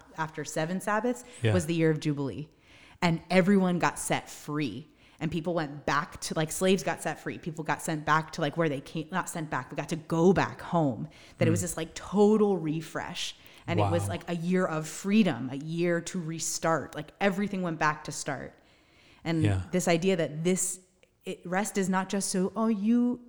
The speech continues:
Speaker 1: you need a break, honey. Like, you're working too hard." Like, it
Speaker 2: Yeah.
Speaker 1: is to set up a system where everyone can thrive, where everyone can be well and good and cared for, where, like, God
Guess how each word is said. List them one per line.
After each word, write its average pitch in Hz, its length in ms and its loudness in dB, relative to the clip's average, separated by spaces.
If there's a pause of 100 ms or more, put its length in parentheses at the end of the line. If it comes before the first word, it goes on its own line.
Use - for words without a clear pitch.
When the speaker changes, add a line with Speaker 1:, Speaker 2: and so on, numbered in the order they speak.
Speaker 1:
you 262 260 4
need 285 160 6
a 254 60 4
break, 226 400 -2
honey. 247 400 4
Like, 220 220 0
you're 233 100 2
working 233 280 2
too 220 220 4
hard." 214 400 6
Like, 180 200 4 (300)
it 113 260 4
Speaker 2:
Yeah. - 60 2
Speaker 1:
is - 120 0
to 190 120 -4
set 175 280 0
up 180 120 0
a 160 60 -4
system 156 480 -4
where 151 280 -4
everyone 160 840 0 (400)
can 156 200 -4
thrive, 156 580 -2
where 170 280 0
everyone 175 680 0
can 160 240 -2
be 147 220 0
well 147 400 0
and 143 260 -4
good 160 300 0
and 139 140 -4
cared 165 300 -4
for, 156 240 -4
where, 151 140 -4
like, 143 180 -8
God 151 320 -6